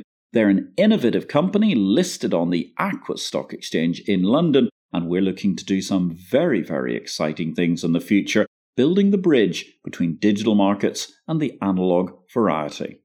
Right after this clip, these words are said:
Thanks for listening to Exchange Invest Weekly. We welcome your feedback. You can contact me directly, Patrick at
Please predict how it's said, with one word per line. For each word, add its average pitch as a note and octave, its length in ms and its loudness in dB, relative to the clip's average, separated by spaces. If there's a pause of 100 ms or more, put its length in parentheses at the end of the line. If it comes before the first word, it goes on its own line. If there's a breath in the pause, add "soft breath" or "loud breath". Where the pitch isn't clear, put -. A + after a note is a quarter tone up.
(240)
Thanks G#2 380 0
for B2+ 80 0
listening B2 360 0
to D3 120 -4
Exchange C3 400 -2
Invest C#3 360 -4
Weekly. C3 400 -4
We G#2 200 -6
welcome G#2 460 -2
your A#2 120 0
feedback. C#3 600 -2
You D3 320 -2
can D#3 200 -4
contact A2+ 540 -6
me G#2+ 160 -4
directly, G2+ 640 -4
Patrick - 720 -8
at C3 300 -4